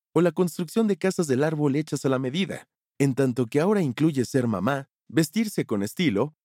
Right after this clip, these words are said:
o tener una visión poco convencional de la vida. Dicho de otra forma, puedes usar tu marca personal, es decir, quién eres para vender tu negocio,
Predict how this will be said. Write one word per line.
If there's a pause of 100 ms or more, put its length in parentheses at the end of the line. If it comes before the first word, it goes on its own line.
o
tener
una
visión
poco
convencional
de
la
vida. (300)
Dicho
de
otra
forma, (220)
puedes
usar
tu
marca
personal, (220)
es
decir, (240)
quién
eres
para
vender
tu
negocio,